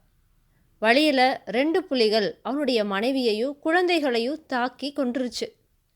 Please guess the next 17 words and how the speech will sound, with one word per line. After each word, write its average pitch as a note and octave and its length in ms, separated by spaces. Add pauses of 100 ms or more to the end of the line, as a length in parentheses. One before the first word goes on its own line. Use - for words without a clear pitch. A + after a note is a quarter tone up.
(420)
சோமன் B3 340
மட்டும் A#3 260
உயிர் B3+ 240
தப்பி B3+ 480
தன்னோட D4 320
ஊருக்கு A3+ 360
திரும்பி A#3+ 320
வந்தான். A3 360 (880)
அவனுக்கு D4+ 680
அந்த F#3+ 280
ஊர்ல D#4+ 400
இருக்கிறதுக்கு C#4 400 (100)
பிடிக்காததால B3 840 (260)
தன்னோட D4 380
வீட்டையும் B3+ 580
வயல்களையும் C4+ 640
வித்துட்டு A#3+ 400